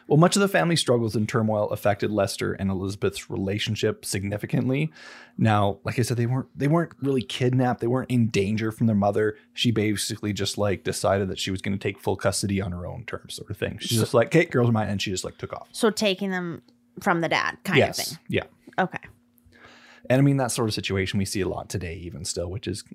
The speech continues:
Speaker 1: it kinda sucks, but I mean, it, it, it is what it is.
Speaker 2: Mm-hmm.
Speaker 1: Now, Elizabeth, however, ended up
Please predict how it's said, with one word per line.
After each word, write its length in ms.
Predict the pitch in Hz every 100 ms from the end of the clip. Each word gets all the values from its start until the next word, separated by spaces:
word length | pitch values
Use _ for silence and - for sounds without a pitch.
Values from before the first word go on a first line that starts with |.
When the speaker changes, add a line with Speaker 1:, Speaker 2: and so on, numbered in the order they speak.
| -
Speaker 1:
it 100 | -
kinda 240 | - 92
sucks, 420 | - - - -
but 180 | - -
I 20 | 104
mean, 180 | 104
it, 200 | 98 - - -
it, 120 | 104 _ _ - - - - - -
it 120 | 127
is 180 | 135 127
what 120 | 107
it 80 | 92
is. 260 | - - -
Speaker 2:
Mm-hmm. 420 | 226 190 180 156 170 _ - - _ _ -
Speaker 1:
Now, 200 | 139 131
Elizabeth, 480 | 127 170 160 135 131
however, 580 | - 123 110 107 110 -
ended 240 | 123 120
up 200 | 127 117